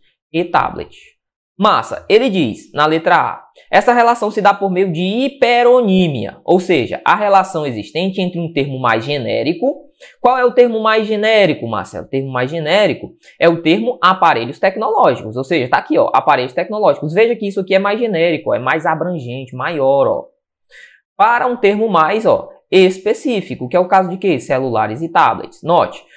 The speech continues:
quando eu saio do maior para o menor, ou seja, aparelhos tecnológicos para celular e tablet,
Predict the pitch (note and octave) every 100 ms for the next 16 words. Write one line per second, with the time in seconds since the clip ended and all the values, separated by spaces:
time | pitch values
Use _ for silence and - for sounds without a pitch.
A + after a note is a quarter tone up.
0 | _ - F#3 E3+ C#3+ C#3 - F#3+ G3 F#3+
1 | D3+ C#3 B2 A2 G#2+ G#2+ - - E3 F#3+
2 | G3 D#3 A#2+ A2 A#2 D3 A2 A#2 C3+ C3+
3 | A2+ F#2 G#2 - A2+ B2+ F3+ F3+ F3 E3
4 | D#3 D#3+ C3 G2 - - - - A#2 G#2
5 | - B2 A2 A2 G#2+ A2 A2 A2 A#2+ C#3+